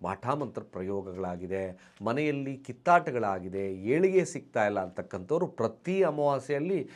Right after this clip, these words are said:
ಸರಳವಾಗಿರ್ತಕ್ಕಂಥ ವಿಧಾನ ಅಂದರೆ ಶುದ್ಧ ನಾಟಿ ಹಸುವಿನ ಗಂಜಲನ್ನು ತಗೊಳ್ಳಿ,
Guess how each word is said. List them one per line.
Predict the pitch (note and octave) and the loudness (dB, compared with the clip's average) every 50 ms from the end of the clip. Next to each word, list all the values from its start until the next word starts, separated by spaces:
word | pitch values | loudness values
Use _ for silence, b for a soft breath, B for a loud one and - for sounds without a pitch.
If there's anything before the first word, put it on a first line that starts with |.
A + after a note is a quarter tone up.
| B B B B | B B B B
ಸರಳವಾಗಿರ್ತಕ್ಕಂಥ | - - C#3 C3+ D3 E3 F3 E3+ F3 E3+ E3 D#3+ D#3+ D#3 D3+ D3+ D3 - D3+ C3 - C#3+ C3+ B2 | -2 2 4 6 6 6 6 8 8 8 8 8 8 6 4 -2 -4 -4 -6 -6 -6 -4 -2 -2
ವಿಧಾನ | B2+ A2+ A#2+ A2+ A#2+ A#2+ A#2 A#2+ | 0 0 2 2 2 2 2 2
ಅಂದರೆ | B2 B2 B2 B2 - - A#2+ A#2+ C3+ D3 C3+ G#2 F#2 F2 B B B B B - - _ _ _ _ _ - - | 0 0 -2 -4 -4 -6 -4 -2 2 4 4 4 4 2 B B B B B -20 -20 _ _ _ _ _ -20 -12
ಶುದ್ಧ | - - G#3 G#3 G#3 F#3 G3 | -6 -4 -4 -4 0 4 6
ನಾಟಿ | G3 F#3+ E3+ C3+ A2+ A#2+ C#3 D#3+ F3+ F3 - G3 G3+ G#3 - | 6 6 6 4 4 6 6 6 6 4 2 -2 -2 -2 -2
ಹಸುವಿನ | - D#3+ D#3 - D#3+ C#3+ C#3+ C3 | -4 -4 -4 -2 -2 -2 0 -2
ಗಂಜಲನ್ನು | B2+ G2 A2 G#2+ A2 G#2+ A#2 G#2+ G#2 G2 G2 G2+ | -2 -2 -2 -2 0 0 0 0 0 0 -2 -4
ತಗೊಳ್ಳಿ, | F#2+ - F2+ F2+ F2+ F2+ F2+ F2+ F#2 - | -4 -4 -4 -4 -4 -6 -6 -8 -10 -12